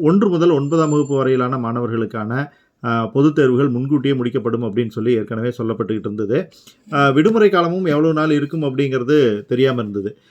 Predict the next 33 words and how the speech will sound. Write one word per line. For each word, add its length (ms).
இப்ப 260
வந்து 400
தெள்ளத் 300
தெளிவா, 300
அஹ், 180
அதை 180
அனௌன்ஸ் 400
பண்ணிட்டாங்க. 440
அஹ், 380
ஒன்று 220
முதல் 200
ஐந்தாம் 300
வகுப்பு 240
வரை, 380
அஹ், 440
எப்போது 400
தேர்வு, 420
ஆறு 260
முதல் 200
ஒன்பதாம் 360
வகுப்பு 220
வரை 160
எப்போது 300
தேர்வு 280
அப்படிங்கிறதையெல்லாம் 600
அனௌன்ஸ் 340
பண்ணிட்டாங்க. 580
அதான் 260
இந்த 120
வீடியோல 320
நம்ம 200
பார்க்க 260
போறோம். 260